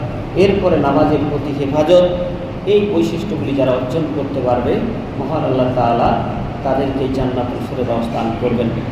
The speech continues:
আল্লাহ, তুমি আমাদেরকে উল্লিখিত বৈশিষ্ট্যগুলি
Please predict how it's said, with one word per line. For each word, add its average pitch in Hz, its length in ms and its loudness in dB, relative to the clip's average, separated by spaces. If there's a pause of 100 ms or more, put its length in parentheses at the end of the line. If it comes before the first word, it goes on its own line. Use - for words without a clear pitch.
(180)
আল্লাহ, 147 300 4
তুমি 151 120 0
আমাদেরকে 131 560 0 (400)
উল্লিখিত 143 600 2 (300)
বৈশিষ্ট্যগুলি 196 760 2